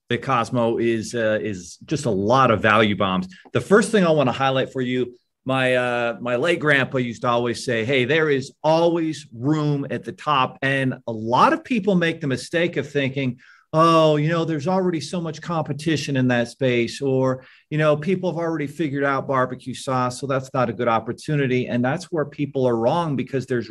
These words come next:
room at the top for something better. And when you know that you've created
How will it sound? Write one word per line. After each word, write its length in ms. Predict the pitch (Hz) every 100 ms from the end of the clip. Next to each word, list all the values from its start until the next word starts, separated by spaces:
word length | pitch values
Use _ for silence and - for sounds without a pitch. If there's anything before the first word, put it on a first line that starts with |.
| 104
room 240 | 143 220
at 100 | 226
the 80 | -
top 420 | - - 170 -
for 120 | 123
something 600 | 110 - 147 185 185 156 -
better. 500 | 147 180 117 113 - - - -
And 180 | 139 139
when 160 | 131
you 240 | 131 170 247
know 460 | 165 131 254 269
that 80 | 143
you've 220 | 123 185
created 500 | - 165 147 143 143